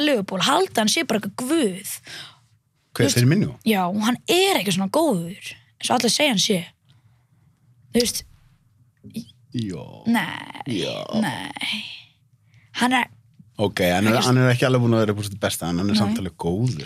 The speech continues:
Speaker 2: sko.
Speaker 1: Hann, hann er nú sitt góður, hann spila með Liverpool. En þú veist, hann er bara ekki eins góður, allir segja hann sé.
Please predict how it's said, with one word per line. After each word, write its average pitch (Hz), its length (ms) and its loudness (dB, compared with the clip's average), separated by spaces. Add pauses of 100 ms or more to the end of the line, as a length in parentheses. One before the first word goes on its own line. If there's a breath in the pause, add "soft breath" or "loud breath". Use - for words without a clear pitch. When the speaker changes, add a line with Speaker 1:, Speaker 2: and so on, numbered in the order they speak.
Speaker 2:
sko. - 160 -14
Speaker 1:
Hann, - 160 -4
hann 220 160 -2
er 233 80 -4
nú 190 160 2
sitt - 240 -2
góður, 247 400 2
hann 196 160 2
spila 220 240 2
með 202 160 2
Liverpool. 262 400 -2 (720)
En 190 80 2
þú 185 80 0
veist, - 240 -8 (640 loud breath)
hann 196 160 0
er 185 80 0
bara 185 80 -2
ekki 208 160 0
eins 202 160 0
góður, 262 320 2
allir 202 160 0
segja 202 220 0
hann 175 80 0
sé. 180 160 -2